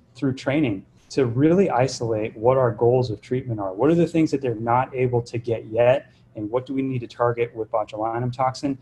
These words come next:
And then subsequently, perhaps with surgery. So in order to validate that this really does work,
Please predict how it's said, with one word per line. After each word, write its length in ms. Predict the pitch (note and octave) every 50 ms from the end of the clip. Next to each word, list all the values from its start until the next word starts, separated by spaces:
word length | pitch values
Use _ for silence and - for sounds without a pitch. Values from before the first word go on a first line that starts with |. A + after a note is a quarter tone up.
| _ _ -
And 80 | C3+
then 120 | C#3+ D3+ D#3
subsequently, 760 | - - D3 - - - C3+ _ - C#3 B2 - B2+ A#2+ A#2
perhaps 520 | - - - A2+ A2 A#2+ A2+ A#2 - -
with 100 | - G#2+
surgery. 420 | - - C#3+ C#3+ C3+ A#2 G2+ F#2 F#2 _ _ _ _ _ - _ _ _ _ _ - _ _ _ _ _ _ _ _ _ - - _ _ _ _ _ _ _ _ _ _ _ _ _ _ _ _ - _ _ _ _ - _ _ _ _ _ _ _ _ - _ _ _ _ _ _ _ _ _ _ -
So 440 | - - E3+ E3 D#3+ D#3 - - - -
in 120 | - D3+ D3
order 280 | E3+ F#3 A3+ A#3+ - - -
to 120 | - - D3+
validate 720 | A#2 B2 A#2+ B2 C3+ C#3+ C3+ C3 C3 B2+ B2+ B2+ - -
that 400 | B2+ A#2+ A#2+ A#2+ B2+ B2+ - - -
this 320 | - B2+ B2 B2 - - -
really 260 | A#2 C3+ C3+ C#3 C#3
does 240 | - C3 B2 A2+ G#2
work, 420 | G#2 A2 B2+ B2+ A2+ G#2 G2+ -